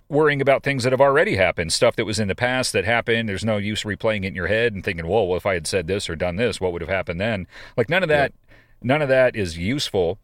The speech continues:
Speaker 1: And if you just focus about what, uh, focus on what you're doing right now, the here and the now kind of thing, then it's super simplifying and clarifying. Um,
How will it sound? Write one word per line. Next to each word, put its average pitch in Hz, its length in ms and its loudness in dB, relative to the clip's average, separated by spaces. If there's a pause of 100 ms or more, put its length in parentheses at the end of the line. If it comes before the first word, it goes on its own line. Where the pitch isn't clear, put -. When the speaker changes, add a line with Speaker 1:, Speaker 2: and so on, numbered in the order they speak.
(340)
Speaker 1:
And 101 340 -2
if 95 80 -4
you 104 80 -4
just 127 220 -2
focus 120 300 2
about 104 260 2
what, 107 320 2
uh, - 260 -12
focus 117 360 0
on 95 160 -2
what 107 180 2
you're 107 100 -2
doing 95 360 -2
right 104 200 2
now, 101 300 -2
the 87 80 -4
here 104 300 -2
and 85 100 -4
the 87 60 -2
now 120 320 0
kind 85 240 -4
of 78 60 -8
thing, 82 360 -4 (500)
then 120 220 2
it's 123 180 -2
super 160 320 -2
simplifying 95 760 -2
and 82 100 -8
clarifying. 87 720 0 (360)
Um, 90 460 -4